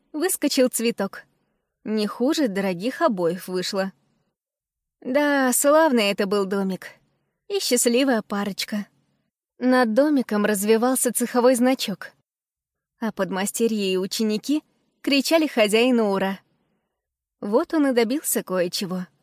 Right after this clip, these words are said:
А потом умер. Добился кое-чего ещё.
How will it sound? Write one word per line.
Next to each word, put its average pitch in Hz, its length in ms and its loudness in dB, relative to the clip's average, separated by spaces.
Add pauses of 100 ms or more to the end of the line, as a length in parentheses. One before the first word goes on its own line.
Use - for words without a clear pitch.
(920)
А 247 120 0
потом 359 440 -4 (200)
умер. 262 400 2 (1000)
Добился 214 600 -2
кое-чего 208 640 -2
ещё. 220 480 -4